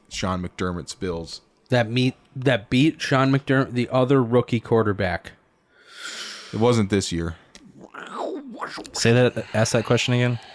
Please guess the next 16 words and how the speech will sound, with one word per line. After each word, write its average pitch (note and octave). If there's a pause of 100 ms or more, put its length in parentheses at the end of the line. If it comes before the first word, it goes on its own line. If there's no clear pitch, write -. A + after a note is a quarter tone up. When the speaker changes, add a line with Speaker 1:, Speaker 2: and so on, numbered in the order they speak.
(360)
Speaker 1:
Uh, G#2 (1160)
I'll A2+
just G2+
read F#2+
the G2
whole F#2+
thing. F2
Trevor D3+
Lawrence A#2+
is G#2
the G2
second A2+
rookie A2+
quarterback G#2
to A2
defeat G#2+